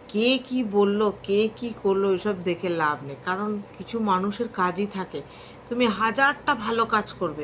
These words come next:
সেটা কারোর চোখে পড়বে না, কিন্তু একটা ছোট্ট ভুল করবে, সেটা নিয়ে দেখবে মানুষ বিচার করতে দেবে। বিচার করাটা দূরের কথা, বিচার সভা বসিয়ে দেবে। এটা হচ্ছে কিছু মানুষের ধর্ম। সময়ের সাথে দাম দিয়ে চলো, সময়ের সাথে সাথে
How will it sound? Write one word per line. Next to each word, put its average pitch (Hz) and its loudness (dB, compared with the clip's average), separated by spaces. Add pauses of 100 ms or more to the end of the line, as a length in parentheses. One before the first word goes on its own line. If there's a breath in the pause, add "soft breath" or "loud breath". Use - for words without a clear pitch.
(140)
সেটা 196 -8 (100)
কারোর 196 0
চোখে 185 -6
পড়বে 143 -8
না, 151 -16 (320)
কিন্তু 196 -4
একটা 247 -12 (120)
ছোট্ট - -8 (180)
ভুল 254 2 (140)
করবে, 214 4 (560 loud breath)
সেটা 226 2
নিয়ে 240 4
দেখবে 240 6 (100)
মানুষ 226 4 (160)
বিচার 220 2 (100)
করতে 175 -6
দেবে। 170 -8
বিচার 269 0 (200)
করাটা 262 6
দূরের 285 -2
কথা, 262 4 (180)
বিচার 247 0 (140)
সভা 233 8 (100)
বসিয়ে 202 0
দেবে। 135 -4 (1080)
এটা 165 -4
হচ্ছে 277 -4 (120)
কিছু 196 -6 (160)
মানুষের 175 -4 (100)
ধর্ম। 143 -4 (760 loud breath)
সময়ের 202 -2
সাথে 220 -4 (120)
দাম 175 2 (120)
দিয়ে 240 -2
চলো, 240 0 (140)
সময়ের 202 -4
সাথে 170 -8
সাথে 180 -8